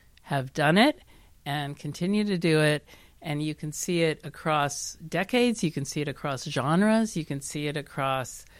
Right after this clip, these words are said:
sexes, too. It's not only men who do it. We have included films by Sofia Coppola, uh,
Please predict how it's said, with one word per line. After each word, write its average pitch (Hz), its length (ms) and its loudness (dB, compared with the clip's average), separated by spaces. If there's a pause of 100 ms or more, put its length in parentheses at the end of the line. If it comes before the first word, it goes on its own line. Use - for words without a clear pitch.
(360)
sexes, 247 520 0
too. 254 380 2
It's - 280 0
not 175 280 4
only 165 320 0
men 147 240 -4
who 139 160 -4
do 139 240 -6
it. - 180 -14 (220)
We 143 140 -2
have 143 420 -2
included 139 600 -4
films 143 600 -2 (140)
by 135 260 -6
Sofia 135 440 -8
Coppola, 190 580 6 (680)
uh, 156 140 -2